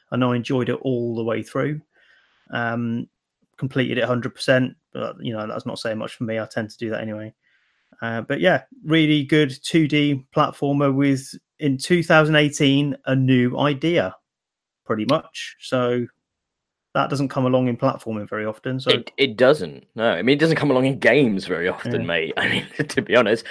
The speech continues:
Speaker 2: I was just waxing lyrical about Tetris Effect. That's a Tetris game in two thousand eighteen.
Speaker 1: Yeah.
Speaker 2: Um, <laughs> so, I mean, you know, you know, there's not a lot of,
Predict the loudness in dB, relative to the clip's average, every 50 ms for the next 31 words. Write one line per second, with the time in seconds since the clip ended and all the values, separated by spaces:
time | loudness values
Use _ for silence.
0 | -4 4 6 6 8 8 6 4 4 4 2 2 2 -2 -2 0 2 2 2 2
1 | 2 2 4 2 2 0 _ 0 2 2 2 2 0 -2 -2 -2 -4 -4 -4 -4
2 | -6 _ _ -2 -2 0 0 -2 -2 -2 -4 -6 -14 _ _ _ -2 2 2 2
3 | 4 2 -2 0 2 2 2 2 0 -4 -10 -10 -8 -6 -6 -6 -4 -2 -2 0
4 | 2 4 4 4 4 2 -2 -2 -2 -2 -2 -4 -4 -8 -10 -10 -12 -18 _ -20
5 | -20 -20 -12 -2 4 6 8 8 8 8 8 8 8 6 6 4 0 -4 0 6
6 | 8 8 10 10 10 8 8 8 6 6 4 2 0 0 2 2 4 4 4 4
7 | 2 0 -2 -8 -8 -8 -8 -6 -2 -2 0 0 0 -2 -2 2 4 4 6 6
8 | 6 6 4 4 2 0